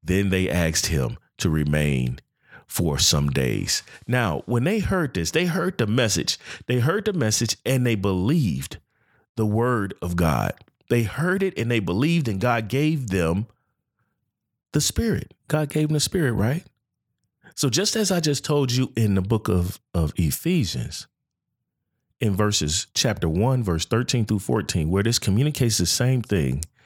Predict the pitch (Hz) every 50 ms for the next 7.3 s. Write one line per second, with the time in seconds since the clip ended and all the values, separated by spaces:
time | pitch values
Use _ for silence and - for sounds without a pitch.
0 | - - - - - _ _ - - 123 113 - 104 90 85 - - 117 143 135
1 | 101 98 85 80 82 98 120 - - 120 127 120 - - 87 85 - - 80 -
2 | 76 80 95 127 143 - - 131 123 - 117 107 95 90 82 87 98 101 117 -
3 | 113 - 98 95 - - - - 87 76 78 - - 76 87 92 95 101 - -
4 | - 95 101 - - - - - - 95 95 104 98 92 95 - 95 92 92 87
5 | 85 78 71 65 - - - 64 64 - - - - - - - - - 107 101
6 | 101 92 - 82 98 107 117 - 127 120 110 101 92 85 80 82 101 120 113 82
7 | 69 69 78 82 - -